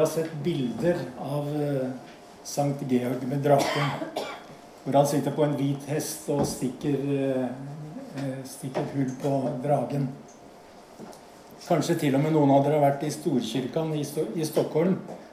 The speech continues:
og sett den, eh, eh, skulpturen av, eh, Sankt Georg og dragen i full størrelse, malt i, eh, sterke farger.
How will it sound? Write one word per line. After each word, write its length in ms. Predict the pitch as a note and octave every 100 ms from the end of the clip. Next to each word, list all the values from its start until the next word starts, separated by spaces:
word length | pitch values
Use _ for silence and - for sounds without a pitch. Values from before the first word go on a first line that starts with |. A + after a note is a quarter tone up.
| - - - - -
og 120 | C#3+
sett 300 | D#3+ C3+ -
den, 300 | C#3+ C#3+ D3
eh, 300 | C#3+ C#3+ C#3 G3 - B3 F#3 D3+
eh, 160 | C#3+ B2+ A#2 - - - - - - - - - - - - - -
skulpturen 800 | C#3+ - D3+ C#3+ - D#3 E3+ F#3
av, 360 | D3 D#3+ D#3+ F#3+ G3
eh, 120 | E3
Sankt 360 | D3+ D#3 C#3+ -
Georg 260 | C3 C3
og 100 | D3+
dragen 440 | D#3 C3+ A#2+ D#3 C#3
i 60 |
full 260 | - - D#3+
størrelse, 640 | - E3 B2 - F#3+ F#3+ - - - - -
malt 520 | C3 C3+ D3 D#3+ -
i, 360 | C#3 D3 D3 D3+
eh, 220 | D3 C3+ B2+ B2 - - -
sterke 480 | - - C#3+ -
farger. 440 | D3 D#3 - D3+